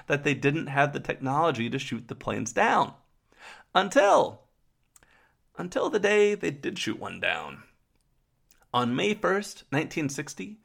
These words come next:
the final year of Ike's presidency, C I A operative Francis Gary Powers, that's right, the C I A flew these planes to preserve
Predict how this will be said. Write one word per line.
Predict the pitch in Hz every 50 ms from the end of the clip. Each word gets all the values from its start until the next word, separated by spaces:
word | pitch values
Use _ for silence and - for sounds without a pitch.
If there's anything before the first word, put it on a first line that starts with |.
| _ _ _ _
the | - 123 - -
final | - 143 151 175 185 185 180 170
year | 151 147 151 160 170 170
of | 165 - - - -
Ike's | 131 139 156 143 -
presidency, | - - 131 131 127 127 143 151 - - - 147 - - - _ _ _ _ _ _
C | - - - 185 196 196
I | 180 175
A | 170 170 170 170 156 -
operative | 135 143 147 143 156 156 151 160 160 151 - - _
Francis | - - 147 175 190 - - - 185 180 -
Gary | - - 156 156 165 165 165 160
Powers, | 156 147 - 151 143 143 - - - - - - - -
that's | 151 180 - -
right, | 208 208 180 131 -
the | - - 127
C | 127 - - 196 208 214
I | 208 190 170 - - -
A | 165 190 208 202 185
flew | - - - 120 110
these | 104 104 110 -
planes | - - 107 101 98 98 120 139 139
to | - - 107
preserve | - 127 120 113 160 180 185 185 185